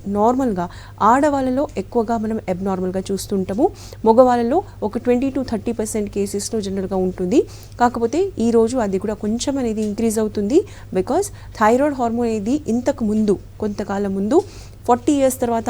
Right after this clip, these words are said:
థర్టీ ఫైవ్ ఇయర్స్ తర్వాత మాత్రమే అబ్నార్మల్గా జనరల్గా, ఆ, మ-, మనం చూసే కేసెస్లో ఉంటుండే. ప్రజెంట్గా ఈరోజు because అందరికీ ఒక లైఫ్ స్టైల్ అంటే నార్మల్గా ఫుడ్ టైంకి తీసుకోకపోవడం, ఆ ఫుడ్ తీసుకోవడం కూడా హెల్దీ ఫుడ్ తీసుకోకపోవడం,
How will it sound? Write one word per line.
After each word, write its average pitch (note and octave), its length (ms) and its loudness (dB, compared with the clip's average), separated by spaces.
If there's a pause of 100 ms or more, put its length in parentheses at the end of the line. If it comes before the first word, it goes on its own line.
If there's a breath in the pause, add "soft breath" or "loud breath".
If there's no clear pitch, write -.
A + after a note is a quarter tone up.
థర్టీ A3 280 -6
ఫైవ్ G#3+ 220 -2
ఇయర్స్ G#3+ 200 -2
తర్వాత G3+ 260 -4
మాత్రమే G3+ 640 -2
అబ్నార్మల్గా G3 580 -2
జనరల్గా, F#3 500 -4 (400 loud breath)
ఆ, G3+ 220 0 (180)
మ-, G3 100 2
మనం G3+ 260 2 (100)
చూసే A#3+ 320 0
కేసెస్లో G#3 460 -2
ఉంటుండే. F#3+ 460 -2 (380 loud breath)
ప్రజెంట్గా C4+ 680 4
ఈరోజు A3 480 2 (120)
because B3+ 340 -2
అందరికీ G#3+ 380 -2
ఒక G#3 180 -2 (460 loud breath)
లైఫ్ A3+ 220 4
స్టైల్ - 360 -2 (100)
అంటే G3+ 320 0 (240 loud breath)
నార్మల్గా A#3+ 540 4
ఫుడ్ C4 340 0
టైంకి A3 380 -2
తీసుకోకపోవడం, G#3 800 -2 (420 loud breath)
ఆ G3+ 80 2
ఫుడ్ C#4 280 2
తీసుకోవడం B3+ 540 2
కూడా A#3 140 0
హెల్దీ G#3 380 2
ఫుడ్ A3+ 220 -4
తీసుకోకపోవడం, G#3 840 0